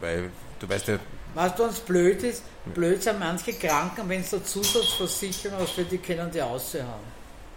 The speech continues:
Speaker 1: Ja. Ja.
Speaker 2: Weil das habe ich meine Tochter da einen Gendefekt von mir geerbt und hat sie müssen die Brust
Speaker 1: Ja.
Speaker 2: neu machen lassen und da hat die Onkologe gesagt, „Sag das ja nicht vor der O P, weil vor der O P können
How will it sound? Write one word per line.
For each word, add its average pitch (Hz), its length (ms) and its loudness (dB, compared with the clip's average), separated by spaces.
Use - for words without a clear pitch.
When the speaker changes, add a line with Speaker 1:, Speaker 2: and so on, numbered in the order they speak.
Speaker 1:
Ja. 104 160 6
Ja. - 80 -2
Speaker 2:
Weil 156 180 0
das 156 140 -6
habe 170 160 2
ich 202 60 -4
meine 185 320 0
Tochter 165 440 0
da 156 160 0
einen 180 140 -2
Gendefekt 180 840 -2
von 190 160 0
mir 196 200 4
geerbt 160 420 0
und 190 100 0
hat 190 120 0
sie 190 180 0
müssen 185 360 -2
die 185 100 -2
Brust 185 480 -2
Speaker 1:
Ja. 156 60 -10
Speaker 2:
neu 151 200 4
machen 156 380 -2
lassen 180 280 0
und 180 140 -4
da 180 60 2
hat 175 160 -2
die 190 120 4
Onkologe 180 760 0
gesagt, 185 220 -6
„Sag 180 360 6
das 214 200 4
ja 165 180 6
nicht 214 180 2
vor 170 240 4
der 214 140 4
O 196 100 0
P, 170 440 2
weil 180 120 4
vor 165 240 4
der 190 140 2
O 180 40 2
P 170 260 6
können 190 340 0